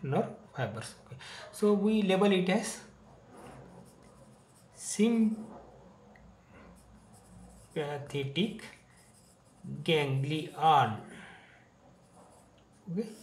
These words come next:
so this is a histological diagram of sympathetic ganglion, which is showing the capsules, ganglion cell with satellite cell,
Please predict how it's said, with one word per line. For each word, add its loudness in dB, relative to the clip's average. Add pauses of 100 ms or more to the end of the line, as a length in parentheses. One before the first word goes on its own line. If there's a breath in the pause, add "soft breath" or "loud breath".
(1200 loud breath)
so 0 (1900 loud breath)
this 2
is -4
a 2
histological 4 (280)
diagram 2
of 2
sympathetic -2 (240)
ganglion, -2 (260 loud breath)
which -6
is 0
showing 0
the 0
capsules, 2 (200)
ganglion 4
cell 2 (480 loud breath)
with 0
satellite 0
cell, 2